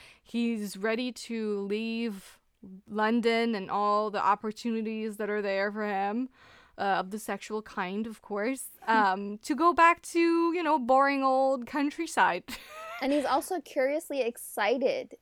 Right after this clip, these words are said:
Speaker 2: to see a certain Miss Marks again.
Speaker 1: Curiously so. Mm-hmm. Indeed, indeed.
Speaker 2: Speaking of Miss Marks and Leo,
Speaker 1: Yeah.
Speaker 2: S, how do you feel about their development in this book?
Speaker 1: Yeah, 'cause in the last book,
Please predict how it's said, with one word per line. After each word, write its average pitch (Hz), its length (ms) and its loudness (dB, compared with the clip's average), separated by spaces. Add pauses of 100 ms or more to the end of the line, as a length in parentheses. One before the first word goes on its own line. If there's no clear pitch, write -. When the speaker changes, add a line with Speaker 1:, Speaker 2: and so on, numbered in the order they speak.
Speaker 2:
to 240 100 -10
see - 280 -12
a 208 120 -6
certain 208 340 -8
Miss 180 220 -8
Marks - 640 -12 (300)
again. 190 160 -4
Speaker 1:
Curiously 320 760 0
so. 202 540 2
Mm-hmm. 226 640 -2
Indeed, 196 580 -4
indeed. 185 640 -6
Speaker 2:
Speaking - 500 -4
of 392 100 0
Miss 285 220 2
Marks 202 540 -4
and 190 400 -4
Leo, 202 160 -2
Speaker 1:
Yeah. 196 340 2
Speaker 2:
S, 214 240 4
how 240 160 2
do 262 80 2
you 294 160 0
feel 254 220 4
about 220 260 2
their 202 120 0
development 185 460 -2
in 180 120 -8
this 202 180 -14
book? - 320 -10 (300)
Speaker 1:
Yeah, 220 160 2
'cause 262 160 -4
in 330 100 2
the 330 100 6
last 311 380 6
book, 233 380 -2